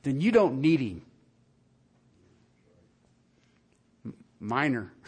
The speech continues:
<laughs> Okay? I look at Paul in this, and I'll review it quickly because the last one really speaks,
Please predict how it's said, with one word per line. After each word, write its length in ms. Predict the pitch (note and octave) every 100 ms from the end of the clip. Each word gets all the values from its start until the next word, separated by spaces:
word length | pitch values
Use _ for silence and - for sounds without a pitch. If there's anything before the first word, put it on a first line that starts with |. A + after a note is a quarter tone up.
| -
<laughs> 80 | F#3+ - - - - _
Okay? 240 | - C#3+ C#3+ _ _ _ - _ _ _ _ _ _ _ _ _
I 100 | D#3
look 260 | E3+ A3+ A3+
at 140 | -
Paul 340 | - G3 G3 F#3
in 120 | D#3+
this, 260 | D#3+ D#3+
and 100 | D#3
I'll 200 | D3+ D3
review 420 | D3 D3+ C3+ F3+ F3
it 160 | -
quickly 460 | - F#3+ F#3 C#3+ C#3
because 460 | B2+ B2+ C#3+ C3 B2 - - - -
the 100 | C3
last 380 | B2+ C#3+ C#3 -
one 260 | C3 A#2+
really 220 | A#2+ B2+ B2+
speaks, 420 | - - B2+